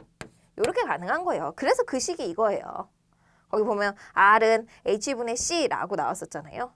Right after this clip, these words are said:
자, 요게 이 허블 상수에서부터 나온 식이라고 보시면 되겠습니다. 그러니까 빛의 속도를 뭘로 나눠주시면 돼요? 허블 상수로 나누어주시면 그게 바로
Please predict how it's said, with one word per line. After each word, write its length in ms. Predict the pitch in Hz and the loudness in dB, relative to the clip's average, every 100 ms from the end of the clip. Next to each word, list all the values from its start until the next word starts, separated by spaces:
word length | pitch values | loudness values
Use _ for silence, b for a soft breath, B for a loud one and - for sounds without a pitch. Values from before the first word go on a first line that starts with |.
| _ _ _ _ - _ | _ _ _ _ -20 _
자, 360 | - - 185 247 - | -16 -10 -8 -8 -6
요게 520 | 208 196 262 320 202 - b b - | -2 0 0 2 0 -4 b b -14
이 360 | 175 175 170 - - b b - | -10 -10 -10 -14 -20 b b 2
허블 240 | 339 403 | 4 4
상수에서부터 1040 | 403 415 415 403 359 208 196 - - 156 151 - | -2 -6 -8 -6 -4 -6 -6 -10 -4 -4 -6 -8
나온 340 | 135 165 202 | -2 -2 -2
식이라고 560 | 226 330 339 202 131 175 | -6 -8 -4 -4 -2 -6
보시면 520 | 180 - 170 190 202 | -8 -12 -8 -8 -8
되겠습니다. 920 | 226 214 208 - 185 160 - - - _ B B B B B | -6 -4 -4 -8 -14 -16 -16 -16 -16 _ B B B B B
그러니까 880 | 254 254 254 254 254 247 254 254 - _ | 8 10 10 8 2 -6 -6 -10 -14 _
빛의 220 | - 202 330 | -10 -4 -2
속도를 540 | 359 285 214 233 285 | -2 0 2 2 0
뭘로 300 | 190 190 208 | -2 -2 2
나눠주시면 600 | 165 170 160 170 180 156 | 0 0 -6 -10 -14 -8
돼요? 180 | - 277 B B | -4 -4 B B
허블 300 | 381 370 359 | 4 4 2
상수로 600 | 349 370 359 226 285 359 | -2 -6 -6 -6 -2 0
나누어주시면 880 | 196 - 165 208 190 160 - - 269 | -2 -6 -2 0 -2 -6 -12 -10 -10
그게 220 | - 196 | -10 -10
바로 240 | 180 - | -8 -8